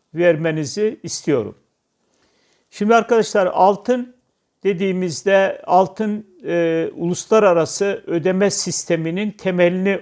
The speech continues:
oluşturmaktadır. Tarih boyunca altın çeşitli ülkeler tarafından bir ödeme aracı olarak da kullanılmıştır. Tüm dünyada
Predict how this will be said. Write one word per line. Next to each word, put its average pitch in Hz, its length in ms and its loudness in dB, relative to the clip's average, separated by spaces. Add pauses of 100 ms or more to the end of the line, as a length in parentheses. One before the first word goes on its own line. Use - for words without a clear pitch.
oluşturmaktadır. 139 1000 -4 (480)
Tarih 202 380 6 (120)
boyunca 226 680 2 (680)
altın 185 400 2
çeşitli - 520 -6
ülkeler 208 580 -2
tarafından 175 720 -2 (320)
bir 208 320 -4
ödeme 185 420 2
aracı 180 600 2
olarak 185 540 0
da 214 80 -2
kullanılmıştır. 156 1000 -2 (560)
Tüm 262 260 -2
dünyada 175 760 0